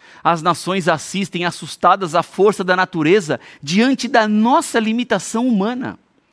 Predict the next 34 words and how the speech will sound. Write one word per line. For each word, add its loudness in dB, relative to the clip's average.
Há 4
uma 4
crise -2
ecológica 2
no -4
mundo. -8
Os -2
seres 0
humanos 0
seguem 0
poluindo 0
o -2
planeta -2
e -2
parece 2
que -10
querem 2
poluir 0
até 0
a 2
morte. -2
Existe 0
uma 0
grande -2
mancha 0
de -6
lixo -4
no -2
Oceano -4
Pacífico, -6
lixo 2
de -2
todo -2
tipo, -6